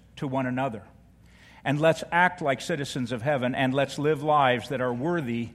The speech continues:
of the gospel of Christ. For you, for me, for the people of God. That is the final frontier. Let's pray.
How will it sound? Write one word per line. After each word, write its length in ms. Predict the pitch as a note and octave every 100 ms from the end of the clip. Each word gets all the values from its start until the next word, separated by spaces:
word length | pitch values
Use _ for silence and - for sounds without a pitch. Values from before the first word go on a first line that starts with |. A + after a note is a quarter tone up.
| - - - - - - -
of 120 | A#2+
the 60 | A#2
gospel 460 | B2+ B2 - B2
of 100 | A2+
Christ. 600 | - A#2 G2 F#2 - - - - - - - _ - _ _ - - - - _ - _
For 120 | -
you, 380 | B2 C3 D3 E3+ - - - _ - - - - - - - - - -
for 180 | B2+
me, 400 | A#2 B2+ C3+ C#3+ - - - - - _ - - - - -
for 160 | - C3
the 100 | A#2+
people 360 | - C3+ C#3+
of 100 | B2+ A#2+
God. 280 | F#2+ - - - - - - - - - - - - - - - - - - - -
That 380 | A2+ A#2 F2+ - - - - - _ - - - -
is 160 | C3
the 80 | -
final 340 | - A#2+ G2+ F#2
frontier. 520 | G2 E2+ - E2 - - - - - - _ _ - _ - -
Let's 180 | A#2 A2
pray. 280 | - G#2